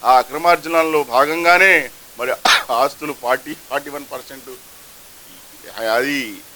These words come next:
హండ్రెడ్, టూ హండ్రెడ్ పర్సెంట్ పెరిగినా దాంట్లో ఆశ్చర్యం లేదు. అయినా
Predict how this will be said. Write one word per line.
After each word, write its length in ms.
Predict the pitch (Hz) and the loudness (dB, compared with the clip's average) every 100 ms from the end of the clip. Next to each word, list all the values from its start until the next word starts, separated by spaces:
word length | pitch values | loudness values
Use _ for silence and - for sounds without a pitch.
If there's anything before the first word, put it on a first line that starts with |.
| - | -12
హండ్రెడ్, 380 | 110 147 175 190 | -8 -2 0 0
టూ 200 | - 185 | 0 0
హండ్రెడ్ 300 | 185 185 185 | 2 2 0
పర్సెంట్ 340 | 175 156 170 151 | -2 -2 -8 -6
పెరిగినా 360 | 147 143 165 | -6 -4 -2
దాంట్లో 320 | 160 143 135 | 2 2 4
ఆశ్చర్యం 500 | 127 127 143 147 143 | 0 0 -4 -6 -4
లేదు. 280 | 131 127 151 - - - | -4 -6 -8 -12 -16 -8
అయినా 420 | 139 185 214 170 | -2 2 4 2